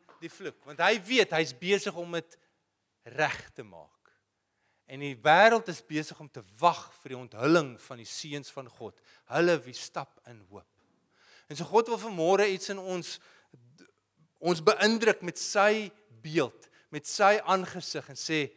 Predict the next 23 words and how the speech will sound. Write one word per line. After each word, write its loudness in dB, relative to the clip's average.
"Ek -10
is -10
hoopvol, -16
is -18
jy? -20
Ek 0
weet 2
hoe -4
dit -2
eindig, -10
weet -6
jy? -2
Ek -4
weet, 8
ek -14
is -4
by 6
jou, -2
weet -4
jy?" -4
Kan 8
jy 10
vir -6